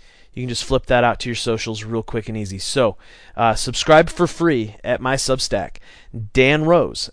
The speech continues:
dot substack dot com. Now let's get on to this week's episode. Uh, we are, uh, in part three of, uh, our parenting principles.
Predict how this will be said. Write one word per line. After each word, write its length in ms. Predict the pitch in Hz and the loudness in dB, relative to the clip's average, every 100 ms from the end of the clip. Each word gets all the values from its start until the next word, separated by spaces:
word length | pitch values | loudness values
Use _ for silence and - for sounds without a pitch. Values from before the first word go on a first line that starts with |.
| 113 | -2
dot 220 | 117 107 | 0 0
substack 680 | - - 147 - 156 147 - - 107 | -2 0 0 2 2 2 -2 -12 -2
dot 260 | 123 - | -2 0
com. 400 | - 117 101 90 - - - - - - - - - | -2 -2 -2 -6 -14 -18 -20 -20 -20 -20 -20 -10 -6
Now 200 | 127 139 | 2 4
let's 160 | 135 - | 4 4
get 160 | 151 | 0
on 320 | 127 127 139 131 | 2 2 2 -2
to 500 | - 147 139 135 127 | -2 0 2 2 0
this 540 | 120 113 123 139 - 127 | -4 -10 -2 -2 0 -4
week's 400 | 131 127 - - | -4 -4 -6 -6
episode. 640 | 120 117 - 117 107 98 - - - - - | -6 -6 -4 -4 -4 -6 -12 -20 -20 -20 -6
Uh, 180 | 113 113 | 2 2
we 180 | 123 156 | 4 2
are, 420 | 123 123 120 113 - - | 4 6 4 2 -6 -2
uh, 180 | 113 98 | 0 0
in 140 | 120 | -4
part 340 | - 160 147 | 0 2 2
three 500 | - - 143 147 135 - | 2 -4 0 2 2 4
of, 440 | 120 120 110 104 - | 4 4 2 -6 -4
uh, 40 | |
our 340 | 117 107 110 | -2 0 -2
parenting 640 | 107 - 131 131 135 147 135 | -4 -8 -6 -4 -6 -8 -8
principles. 640 | 147 143 - 160 175 - | -6 -8 -4 -2 -2 -6